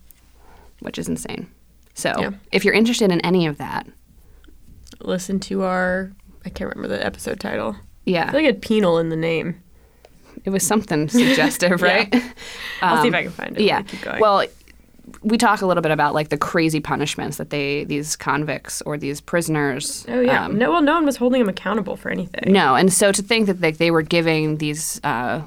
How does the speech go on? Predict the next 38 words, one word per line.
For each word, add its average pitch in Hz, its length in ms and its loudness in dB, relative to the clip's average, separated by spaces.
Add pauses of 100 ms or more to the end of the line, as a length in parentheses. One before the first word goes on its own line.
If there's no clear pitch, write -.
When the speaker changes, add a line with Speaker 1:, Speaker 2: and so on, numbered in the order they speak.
(300)
Speaker 1:
lady 160 360 2
prisoners 151 640 -4
ipecacuanha 147 760 -4
for 139 460 -6
whatever 170 520 2
reason, 156 520 0
fiery 175 520 2
temperaments, 190 520 0
whatever 160 260 2
the 156 60 2
heck 156 200 -6
that 156 220 0
means, 143 320 -4
is 160 140 -6
just - 440 -6 (260)
pure 151 180 -4
torture. - 500 -10 (500)
Speaker 2:
No 214 220 4
Man 208 260 4
is 202 120 0
an 180 80 -4
Island, 165 420 0
right? 170 320 -2 (300)
That's - 200 -10
the - 60 -12
name. 196 400 -4
Episode - 240 -6
nineteen. - 500 -6 (240)
Speaker 1:
Definitely 165 440 -2
check 165 280 -8
it 202 60 0
out. 175 260 -2 (260)
<clears throat> 285 40 2 (460)
Okay. 196 260 -2 (200)
So, - 180 -2 (420)
like 302 160 -2
I 330 80 2
said, - 260 -4